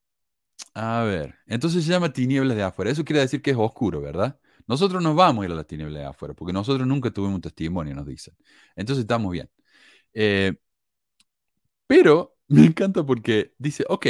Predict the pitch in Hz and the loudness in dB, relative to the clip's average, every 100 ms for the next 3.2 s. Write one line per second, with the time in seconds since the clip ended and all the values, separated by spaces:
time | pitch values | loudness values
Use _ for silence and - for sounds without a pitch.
0 | 92 107 - 135 131 101 78 - - 202 | 0 -2 -6 -4 -2 -4 -6 -12 -6 -4
1 | 208 147 - 101 117 131 117 87 _ - | -4 -8 -10 -6 -4 -4 -4 -8 _ -4
2 | 139 131 98 90 92 104 - 73 160 165 | -2 -2 -4 -4 -4 -4 -6 -6 -4 -4
3 | 73 - | -6 -10